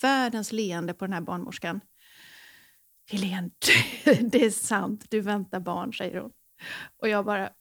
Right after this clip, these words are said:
"Nej", var min första tanke. Det är ju hemskt när man säger så, för att man ska ju bli glad.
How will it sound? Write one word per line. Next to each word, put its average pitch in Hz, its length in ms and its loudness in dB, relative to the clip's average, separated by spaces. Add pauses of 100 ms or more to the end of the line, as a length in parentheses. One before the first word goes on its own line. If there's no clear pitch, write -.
"Nej", 214 640 2
var 220 120 -2
min 214 140 -2
första 202 240 -6
tanke. 202 280 -6
Det 214 60 -4
är - 20 2
ju 233 60 2
hemskt 262 420 2
när 220 60 2
man 202 140 2
säger 190 240 0
så, - 260 -4
för - 140 -4
att 190 200 -2
man 196 180 -2
ska 202 160 -6
ju 196 60 -2
bli 196 160 -4
glad. 220 420 -2